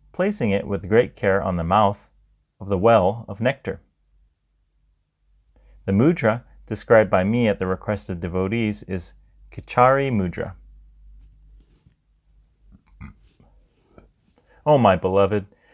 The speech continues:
know this is to be the source of all success. Always practicing it, let him drink the ambrosia daily. By this, he obtains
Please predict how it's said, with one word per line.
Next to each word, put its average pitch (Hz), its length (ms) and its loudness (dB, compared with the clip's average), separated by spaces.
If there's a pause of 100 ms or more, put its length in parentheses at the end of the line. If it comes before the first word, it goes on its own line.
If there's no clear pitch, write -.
(300)
know 131 120 4
this 127 220 -2
is 123 140 -6
to - 120 -8
be 120 140 -2
the 110 120 -4
source 120 360 -2
of 110 100 -8
all 127 180 4
success. - 720 -6 (760)
Always 107 260 2
practicing 131 600 -2 (380)
it, - 280 -4 (440)
let 110 120 0
him 123 160 2
drink 113 420 -4 (140)
the 98 240 -6
ambrosia 110 640 0
daily. 87 400 -4 (1900)
By 98 160 4
this, 139 420 0 (340)
he - 120 -4
obtains - 640 -6